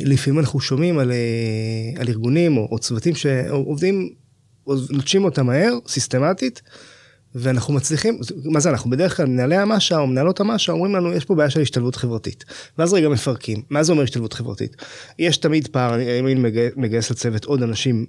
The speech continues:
מאותו סגנון, שטנץ, זה, זה, לא יודע, יש יחידות שיש מלא יוצאי צבא, פתאום הבאתי מישהו חרדי, הוא לא משתלב, נגיד.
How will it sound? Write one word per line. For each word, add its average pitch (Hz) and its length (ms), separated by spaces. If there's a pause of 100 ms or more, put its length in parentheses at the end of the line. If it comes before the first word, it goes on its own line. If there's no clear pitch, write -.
מאותו 120 420 (460)
סגנון, 127 440
שטנץ, 165 480 (260)
זה, 127 440
זה, 127 320
לא 117 100
יודע, 107 160 (160)
יש 120 280
יחידות 135 320
שיש 117 120
מלא 135 140
יוצאי 127 220
צבא, 160 380 (400)
פתאום 170 240
הבאתי 151 260
מישהו 170 200
חרדי, 147 320
הוא 185 100
לא 143 60
משתלב, 123 340 (480)
נגיד. 117 380